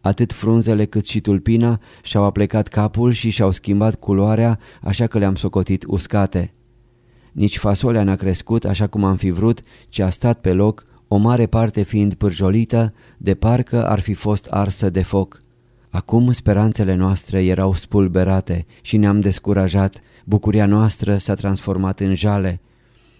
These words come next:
Căci Dumnezeu, care până atunci ne-a fost singurul nostru scut și sprijin, părea în mânia sa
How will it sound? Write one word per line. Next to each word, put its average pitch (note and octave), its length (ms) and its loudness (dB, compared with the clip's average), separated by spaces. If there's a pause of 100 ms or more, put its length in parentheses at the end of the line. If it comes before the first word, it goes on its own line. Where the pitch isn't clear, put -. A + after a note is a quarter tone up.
(160)
Căci - 240 -2
Dumnezeu, G2+ 540 0
care G2 260 -2
până A2+ 240 -2
atunci G#2+ 380 -2
ne-a G2 160 -2
fost F#2+ 320 -4
singurul G#2+ 540 -2
nostru G#2 360 -2
scut G#2+ 340 -4
și - 180 -6
sprijin, G2+ 640 -2 (380)
părea G#2+ 460 2
în G#2+ 160 0
mânia G#2 440 0
sa G#2 340 -4